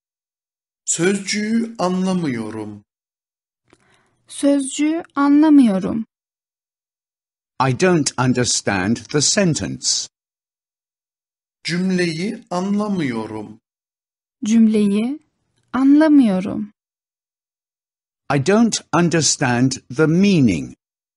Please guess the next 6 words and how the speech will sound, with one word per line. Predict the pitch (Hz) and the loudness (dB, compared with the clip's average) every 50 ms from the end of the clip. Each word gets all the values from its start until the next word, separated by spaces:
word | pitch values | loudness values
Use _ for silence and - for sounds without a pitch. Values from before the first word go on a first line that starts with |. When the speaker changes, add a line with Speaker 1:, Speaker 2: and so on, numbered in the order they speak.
| _ _ _ _ _ _ _ _ _ _ _ _ _ _ _ _ _ _ _ _ _ _ _ _ _ _ _ _ _ _ - | _ _ _ _ _ _ _ _ _ _ _ _ _ _ _ _ _ _ _ _ _ _ _ _ _ _ _ _ _ _ -8
Speaker 1:
Anlamını | 143 143 151 156 156 156 156 156 156 156 151 151 170 208 262 277 - - - | -6 -6 -4 -4 -4 -4 -4 -4 -4 -6 -6 -4 -6 -6 -6 -8 -10 -10 -6
anlamıyorum. | 185 196 202 208 208 214 214 202 185 151 127 117 110 107 110 110 107 107 110 110 _ _ _ _ _ _ _ _ _ _ _ _ _ _ _ _ _ _ _ - | -4 -2 -2 -2 -2 -2 -2 -2 -4 -4 -4 -6 -8 -8 -10 -12 -14 -14 -16 -20 _ _ _ _ _ _ _ _ _ _ _ _ _ _ _ _ _ _ _ -2
Speaker 2:
Anlamını | 254 262 269 277 294 302 311 294 302 320 320 330 339 330 269 233 - _ _ _ _ - | 0 4 6 6 6 6 6 6 6 6 6 6 4 4 4 0 -4 _ _ _ _ -4
anlamıyorum. | - 226 220 214 214 214 208 208 214 208 202 185 185 185 - 208 208 - _ _ _ _ _ _ _ _ _ _ _ _ _ _ _ _ _ _ _ _ _ _ _ _ _ _ _ _ _ _ _ _ _ _ _ _ _ _ _ _ _ _ _ _ _ _ _ _ _ _ - | -2 0 2 2 2 2 2 2 2 2 0 -2 -4 -4 -6 -6 -8 -10 _ _ _ _ _ _ _ _ _ _ _ _ _ _ _ _ _ _ _ _ _ _ _ _ _ _ _ _ _ _ _ _ _ _ _ _ _ _ _ _ _ _ _ _ _ _ _ _ _ _ -6
Speaker 3:
The | - 123 110 | -4 -4 -2
teacher. | - - 240 196 135 - - 120 92 - | -2 -2 -2 -2 -4 -6 -6 -6 -8 -8